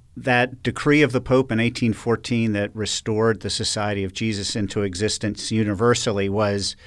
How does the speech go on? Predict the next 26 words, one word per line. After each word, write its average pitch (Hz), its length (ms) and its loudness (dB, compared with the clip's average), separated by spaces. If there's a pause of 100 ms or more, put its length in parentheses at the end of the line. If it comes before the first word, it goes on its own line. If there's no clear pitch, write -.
(460)
um, 101 560 -2
while 120 160 4
it 127 60 2
was 113 140 2
valid 117 340 4
in 101 120 0
canon 143 440 2
law, 92 400 -6 (1700)
what 139 200 4
you 127 100 6
had 135 460 4
across 120 440 2
Europe 143 400 6
were 107 460 2 (320)
governments, 143 600 2
now 123 160 0
very 131 300 6
different 156 320 4
governments 127 500 4
from, 113 640 0 (340)
you 110 120 -6
know, 107 80 0
the 98 80 -2
pre-French 113 560 -2
Revolutionary 107 560 -2
time, 98 360 -8